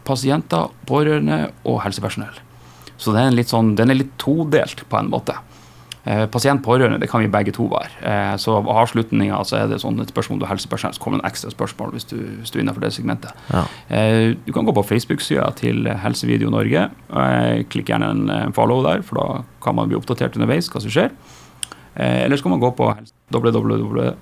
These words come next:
Speaker 1: helsevideo norge dot n o. Og der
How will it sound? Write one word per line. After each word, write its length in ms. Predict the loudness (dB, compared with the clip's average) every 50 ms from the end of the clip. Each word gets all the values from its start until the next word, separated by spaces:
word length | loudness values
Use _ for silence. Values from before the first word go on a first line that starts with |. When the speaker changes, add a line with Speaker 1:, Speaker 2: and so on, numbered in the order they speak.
| -14 -8 -6
Speaker 1:
helsevideo 640 | -6 -6 -4 -2 0 0 2 2 0 0 -2 -2 -2
norge 380 | 0 0 0 2 0 0 0 -2 -4 -4
dot 240 | -4 -4 -4 -4 -4 -2
n 140 | 0 2 2
o. 180 | 2 0 0 -4 -10 -16 -10 -2
Og 200 | 0 0 2 4 4
der 180 | 4 4 6